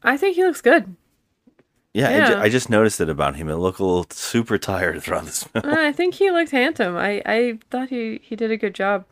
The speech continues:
Speaker 1: Like, and they did a good job making him, like, you know, a, a, an ass kicker too. But I, I really had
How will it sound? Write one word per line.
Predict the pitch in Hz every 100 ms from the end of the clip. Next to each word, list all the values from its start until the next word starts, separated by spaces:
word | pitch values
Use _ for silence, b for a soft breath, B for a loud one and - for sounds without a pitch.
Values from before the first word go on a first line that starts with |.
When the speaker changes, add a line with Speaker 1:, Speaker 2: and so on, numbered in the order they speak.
| _
Speaker 1:
Like, | 185 - -
and | 196
they | 196
did | 190 190
a |
good | 180 180
job | 180 175
making | 175 180 180
him, | 190 180
like, | 170 170 - - b b b b b _ -
you | 214
know, | 190 180 165 - - -
a, | 202 - - -
a, | 185 262 -
an | 185 -
ass | 185 202
kicker | - 175 - 175
too. | 208 196 - 185 - _ _ b b _ -
But | 208
I, | 208 -
I | 226
really | 233 269 302 277
had | 247 240 233